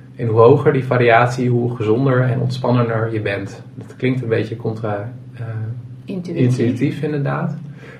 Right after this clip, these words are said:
Speaker 1: Maar het heeft er ma-, mee te maken dat je hart zich aanpast eigenlijk aan de externe factoren. Dus je ademhaling of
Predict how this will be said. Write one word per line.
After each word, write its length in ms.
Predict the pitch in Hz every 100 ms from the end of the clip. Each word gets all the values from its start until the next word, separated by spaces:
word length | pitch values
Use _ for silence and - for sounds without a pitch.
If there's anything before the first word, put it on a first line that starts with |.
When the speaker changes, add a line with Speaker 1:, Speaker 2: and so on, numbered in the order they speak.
| -
Speaker 1:
Maar 100 | 127
het 100 | 120
heeft 160 | 123 127
er 60 |
ma-, 280 | 120 117 123
mee 140 | 123 120
te 140 | -
maken 360 | 123 127 127 123
dat 140 | 117
je 80 | 120
hart 260 | 110 120 -
zich 180 | 123
aanpast 560 | - 120 120 120 120 -
eigenlijk 360 | 117 113 113 110
aan 60 |
de 280 | 113 110 110 113 -
externe 440 | 123 - 117 117
factoren. 600 | 113 117 - 104 101 101
Dus 140 | 101
je 80 | 117
ademhaling 760 | 113 107 101 104 98 98 95 101
of 160 | -